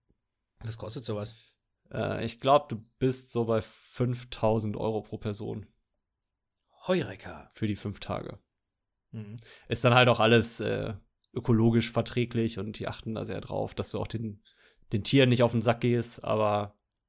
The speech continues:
Speaker 2: ja,
Speaker 1: Finde
Speaker 2: das,
Speaker 1: ich gut.
Speaker 2: das wär so eine Traumvorstellung.
Speaker 1: Ja, das wär's halt wert dann, ne? Also, das war nämlich auch das Erste, woran ich jetzt gedacht hab, ja, und wie finden die Orcas das so?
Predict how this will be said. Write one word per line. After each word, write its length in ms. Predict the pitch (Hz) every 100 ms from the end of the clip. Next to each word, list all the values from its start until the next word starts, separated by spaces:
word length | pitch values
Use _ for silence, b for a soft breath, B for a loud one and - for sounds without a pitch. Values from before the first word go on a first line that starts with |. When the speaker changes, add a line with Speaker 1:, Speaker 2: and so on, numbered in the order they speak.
| _ _ _ _ _ _ _ _ _ _ -
Speaker 2:
ja, 80 | 104
Speaker 1:
Finde 220 | 101 104
Speaker 2:
das, 100 | 127
Speaker 1:
ich 60 | 120
gut. 100 | 127
Speaker 2:
das 120 | 113
wär 140 | 131 139
so 80 |
eine 140 | 123 113
Traumvorstellung. 680 | 113 107 - 104 110 104 98 B B B -
Speaker 1:
Ja, 60 |
das 180 | 147 147
wär's 160 | 202 202
halt 200 | 170 147
wert 260 | 117 101
dann, 140 | 104 107
ne? 240 | 139 165 -
Also, 480 | 127 131 123 120 120
das 280 | 143 143 113
war 140 | 139 147
nämlich 220 | 139 120
auch 80 | 156
das 160 | -
Erste, 260 | 113 123 127
woran 160 | 120
ich 100 | 120
jetzt 200 | - 117
gedacht 240 | 113 117 117
hab, 80 | 117
ja, 160 | 113
und 160 | - 120
wie 80 | 113
finden 200 | 143 123
die 80 | 87
Orcas 380 | 110 117 165
das 160 | - 160
so? 300 | 165 175